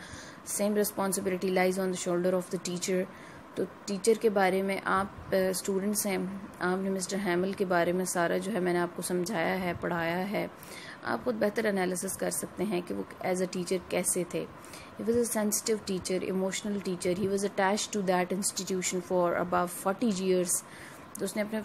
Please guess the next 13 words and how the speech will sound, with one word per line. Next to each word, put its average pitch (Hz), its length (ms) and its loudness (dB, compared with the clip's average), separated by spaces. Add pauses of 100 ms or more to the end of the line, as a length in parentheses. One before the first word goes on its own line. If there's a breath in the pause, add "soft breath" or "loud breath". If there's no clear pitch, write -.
(100)
चालीस 208 300 2
साल 202 420 4
दिए 202 260 2
हैं 190 60 2
उस - 200 -2
institution 196 800 -2
को, 185 260 2
language 190 560 4
को, 175 320 2 (520 loud breath)
तो - 60 -2
obviously 208 720 4
he 190 80 0
was 190 200 8